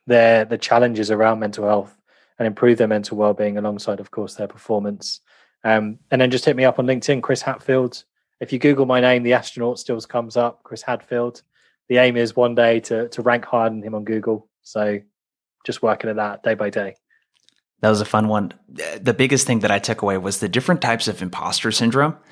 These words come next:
Speaker 2: And one of the things that I thought was really kind of interesting is, like, the workaholic. That was a really interesting one, like, that being a way to overcome insecurity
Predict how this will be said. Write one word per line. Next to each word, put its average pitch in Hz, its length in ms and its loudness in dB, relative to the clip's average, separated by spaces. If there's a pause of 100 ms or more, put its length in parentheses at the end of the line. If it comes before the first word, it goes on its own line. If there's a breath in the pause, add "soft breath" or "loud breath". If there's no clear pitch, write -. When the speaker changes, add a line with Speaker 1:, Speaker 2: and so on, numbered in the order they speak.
(400 soft breath)
Speaker 2:
And 117 180 2
one 127 120 4
of 202 100 2
the 180 80 2
things 139 240 2
that 113 120 2
I 107 180 2
thought 107 200 0
was 101 160 -4
really 107 280 -4
kind 107 240 -4
of 98 80 -6
interesting 101 480 -2
is, 95 100 -2
like, 101 120 -2
the 101 80 -4
workaholic. 101 840 0 (600 soft breath)
That 107 80 2
was 110 180 2
a 101 100 0
really 107 440 0
interesting 104 420 -2
one, 104 600 -4 (180)
like, 107 220 -4
that 110 260 2
being 107 220 0
a 101 80 -6
way 104 300 -4
to 101 340 -4
overcome 107 440 -2
insecurity 113 720 0